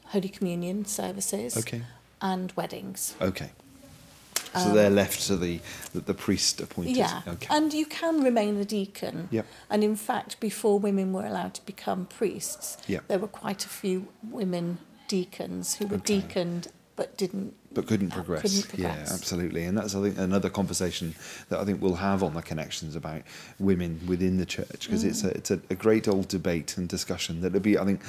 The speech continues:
Speaker 2: a really good one to discuss within the connection. Um, okay, so the, you've used the word curate. So is that a, is that like a, a position within the church to support your, your placement as so?
Speaker 1: Yeah, so, um, as a curate,
Speaker 2: Mm.
Speaker 1: you are based,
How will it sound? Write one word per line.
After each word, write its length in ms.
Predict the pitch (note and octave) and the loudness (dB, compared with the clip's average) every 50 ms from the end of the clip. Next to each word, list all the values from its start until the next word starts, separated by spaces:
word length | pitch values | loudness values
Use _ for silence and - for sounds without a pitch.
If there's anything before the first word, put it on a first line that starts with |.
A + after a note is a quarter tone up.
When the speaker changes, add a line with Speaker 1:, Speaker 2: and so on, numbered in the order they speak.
| - - - - - - - - - - | -14 -14 -16 -18 -18 -18 -18 -14 -6 -2
Speaker 2:
a 80 | G#2 F#2+ | -2 0
really 260 | F2+ G2 F#2+ F#2 F2+ | 2 4 4 4 4
good 180 | D#2+ F#2+ E2+ E2+ | 2 0 0 0
one 220 | F2+ E2+ E2 D#2 | -2 -2 -2 -4
to 100 | - F#2+ | -6 -8
discuss 500 | E2+ - D#2+ - - - - - - - | -8 -6 -8 -8 -8 -8 -10 -10 -8 -6
within 400 | - E2+ E2+ F2 E2+ E2+ D2+ - - D#2+ | -4 -2 -2 0 -2 -2 -4 -6 -4 -2
the 100 | F#2+ F2+ | -2 -2
connection. 460 | - - F#2 F#2 - - - F#2 E2 - - - - - - - | 0 0 0 0 0 -2 -4 -4 -6 -6 -8 -12 -12 -12 -6 0
Um, 320 | B2+ B2 C3 C3 B2+ - - - - - - - - | 4 4 4 4 2 0 -6 -10 -8 -8 -6 2 4
okay, 220 | B2+ B2 B2 A#2+ G2+ | 4 6 8 8 8
so 160 | - - A#2 | 8 8 6
the, 240 | - - A#2+ A#2+ A#2 | 6 8 8 10 10
you've 300 | A2 - G2 G#2+ G#2+ A2 | 10 8 6 6 8 10
used 200 | B2 C3 A#2 - | 8 8 8 8
the 60 | A2 | 10
word 240 | G#2 G#2 G2+ - - | 10 10 10 8 4
curate. 480 | - - G2+ F#2 E2+ D2 - - - - | 0 2 4 4 4 2 0 -4 -6 -4
So 180 | - - - G2 | -2 2 4 6
is 100 | G2 F#2+ | 6 6
that 140 | A#2 A#2 A2+ | 6 6 6
a, 240 | A2+ G#2 F#2+ F#2 - | 6 6 6 6 4
is 120 | G2 F2+ | 2 2
that 160 | G2 F#2+ F#2 G2+ | 2 0 0 0
like 180 | G2 F#2 - - | 0 0 2 2
a, 100 | F#2 F2 - - | 2 2 2 0
a 80 | G2 | -2
position 580 | - - - G#2+ F#2 G#2 G2+ - - - F#2 F2+ | 0 2 4 6 6 6 6 6 4 2 2 2
within 380 | F#2 F2+ F2 F#2 F2+ F2+ F2 | 2 2 2 2 2 4 2
the 100 | E2+ F2 | 2 0
church 460 | E2+ - F#2 F2 E2+ - - - - - | 0 0 0 0 0 -2 -4 -6 -4 0
to 320 | F#2 E2+ E2 E2+ E2+ - - - - - - - - | 2 2 4 2 2 -2 -4 -12 -18 -18 -18 -12 -4
support 440 | - - F#2+ - - G2+ F#2 E2 - | -2 -2 -2 0 2 2 2 2 2
your, 440 | F2+ F2 F2 E2+ E2 E2 E2+ D#2+ - - - - - - - - - - - _ - - | 0 0 0 0 0 -2 -4 -4 -8 -12 -20 -20 -20 -20 -20 -20 -20 -20 -20 _ -12 -10
your 120 | F2 E2 - - | -8 -8 -10 -8
placement 580 | - - G2 F#2 F2+ - - F2 D#2+ D#2 - | -4 -2 0 0 0 -2 -4 -6 -6 -6 -6
as 80 | - - | -4 -4
so? 180 | - - - - - - - - _ _ - - - | -4 -4 -6 -10 -14 -16 -20 -20 _ _ -6 -4 0
Speaker 1:
Yeah, 220 | C#4 B3 B3 - | 2 2 2 4
so, 420 | - - - - B3+ B3 C4 C4 C4+ - | 4 6 6 8 6 6 4 2 0 0
um, 220 | C4 B3 B3 A#3+ - | 2 2 2 2 4
as 180 | B3 C4+ C4+ | 4 4 4
a 60 | - C#4+ | 4 2
curate, 600 | - - - D#4+ C#4+ A#3 - F3 A3 - - - | 0 -2 0 2 2 2 2 0 -2 -2 2 4
Speaker 2:
Mm. 180 | A3+ G#3 G3 B3 | 4 4 6 4
Speaker 1:
you 160 | A3+ A3 G#3+ | 2 2 2
are 80 | G3+ | 2
based, 640 | G3 - A3+ G#3 G#3 G#3+ G3+ - - - - - | 2 4 4 4 6 4 4 4 4 4 2 0